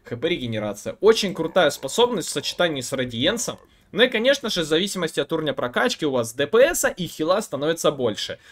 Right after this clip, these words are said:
Ну и длительность данной способности тоже у нас улучшается. Единственное, что остаётся неизменным, это бонус к скорости передвижения.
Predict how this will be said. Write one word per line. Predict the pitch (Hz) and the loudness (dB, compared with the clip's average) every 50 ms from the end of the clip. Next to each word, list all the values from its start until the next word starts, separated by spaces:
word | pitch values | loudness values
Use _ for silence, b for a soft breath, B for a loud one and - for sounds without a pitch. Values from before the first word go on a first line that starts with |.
| b b | b b
Ну | 202 277 | 0 0
и | 311 | 2
длительность | 294 220 202 269 254 247 226 202 185 160 151 147 | 2 2 0 0 0 2 2 2 2 2 0 0
данной | 165 165 160 156 | 0 0 0 -2
способности | 151 - - 151 - 226 226 240 233 233 - 196 185 - - _ | -4 -4 -6 -2 -2 0 0 0 -2 -2 -4 -6 -6 -8 -14 _
тоже | - 156 165 190 220 208 208 208 | -2 0 4 4 4 4 4 2
у | 175 147 | 0 2
нас | 151 165 180 180 - b b b b b b | 2 0 0 -2 -4 b b b b b b
улучшается. | 214 233 226 240 226 - - - 202 165 143 120 110 - - - 95 104 b b b | -2 0 0 0 0 -2 0 2 2 4 4 2 0 -2 -6 -12 -14 -14 b b b
Единственное, | - 143 185 269 320 277 254 254 226 196 | -8 -2 0 0 0 0 0 -2 -2 -2
что | - - 202 | -2 -2 -4
остаётся | 196 - - 208 202 196 - 170 | -4 0 0 0 0 0 -2 -2
неизменным, | 160 160 160 214 277 311 254 185 170 | -2 -2 0 -2 -2 0 0 0 0
это | 160 - 151 | 0 0 -2
бонус | 139 131 160 185 220 240 254 247 - | -2 0 0 0 0 0 -2 -4 -4
к | - - 185 185 185 190 | -6 -2 -2 -2 -4 -6
скорости | - - - - 151 165 196 190 - 202 | -14 -12 -4 0 0 0 0 0 -4 -6
передвижения. | - 196 185 185 175 165 185 156 139 135 131 127 127 127 127 | -4 -2 -2 -2 0 -2 -2 0 0 0 0 0 -4 -6 -8